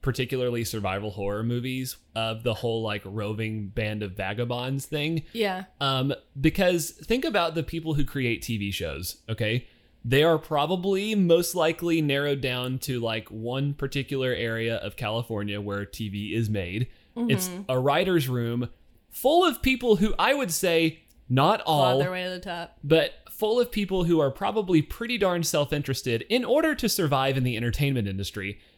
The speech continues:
Speaker 1: So, of course, they're going to be writing a storyline from their perspective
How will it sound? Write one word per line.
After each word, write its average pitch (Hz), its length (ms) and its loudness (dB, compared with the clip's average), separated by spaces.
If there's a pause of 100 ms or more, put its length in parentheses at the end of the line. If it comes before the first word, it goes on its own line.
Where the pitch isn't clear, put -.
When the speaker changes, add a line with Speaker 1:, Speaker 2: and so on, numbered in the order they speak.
(140)
Speaker 1:
So, 208 260 6
of 175 240 -2
course, 240 380 0
they're 190 220 2
going 196 340 0
to 190 120 -6
be 165 140 0
writing 147 320 2
a 120 40 0
storyline 113 840 -2
from 139 200 -2
their 156 140 2
perspective 135 600 -2